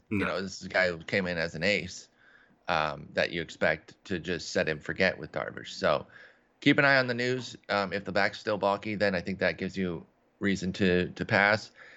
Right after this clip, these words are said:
Speaker 1: If you get the clean bill of health, you gotta kinda make your team, team-based decision. Let's talk about Yu Darvish. He had another gem on the mound yesterday, a team that, you know, is not easy to do well against.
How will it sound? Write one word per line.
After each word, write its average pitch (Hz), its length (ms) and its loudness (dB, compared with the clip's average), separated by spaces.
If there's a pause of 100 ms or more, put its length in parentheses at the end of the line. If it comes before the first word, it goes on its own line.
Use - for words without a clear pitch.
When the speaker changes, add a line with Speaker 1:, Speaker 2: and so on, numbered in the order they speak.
(120)
Speaker 1:
If - 80 -16
you - 40 -16
get 98 100 0
the - 60 -12
clean 107 220 0
bill 104 180 8
of 104 60 4
health, 120 280 4
you 95 60 -8
gotta 87 180 2
kinda 90 200 0
make 87 180 -4
your 87 60 -4
team, 98 340 -2 (220)
team-based 90 500 2
decision. - 540 -6 (680)
Let's 123 160 2
talk 156 300 4
about 107 260 4
Yu 107 140 -2
Darvish. 95 480 2
He 87 60 -8
had 87 120 -4
another 98 340 0
gem 95 640 2 (400)
on 101 160 0
the 92 60 -2
mound 95 340 0
yesterday, 92 320 -2 (320)
a 65 80 -8
team 87 280 -4
that, 82 320 4
you 82 120 -4
know, 62 180 -6
is - 180 -10
not 87 420 2 (160)
easy 82 340 -6
to - 160 -10
do 82 180 -2
well 85 220 6
against. 82 540 -2